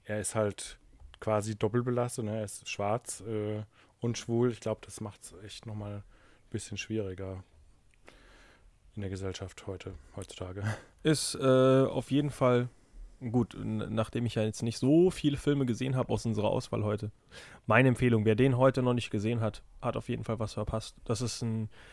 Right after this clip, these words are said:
Speaker 2: sehr, sehr dramatischer, trauriger, aber gleichzeitig sehr, sehr schöner Film,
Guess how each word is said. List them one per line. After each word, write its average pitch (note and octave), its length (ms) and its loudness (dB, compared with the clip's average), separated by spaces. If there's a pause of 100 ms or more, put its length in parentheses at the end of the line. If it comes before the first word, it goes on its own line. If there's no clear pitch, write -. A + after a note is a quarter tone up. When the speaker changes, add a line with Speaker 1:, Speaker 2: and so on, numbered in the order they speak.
(180)
Speaker 2:
sehr, C#3+ 300 8
sehr C#3+ 260 6
dramatischer, A#2+ 640 2
trauriger, A#2+ 500 2
aber A2+ 160 4
gleichzeitig C3+ 500 0
sehr, A#2+ 180 2
sehr A2+ 160 2
schöner G#2+ 380 0
Film, G#2+ 400 -2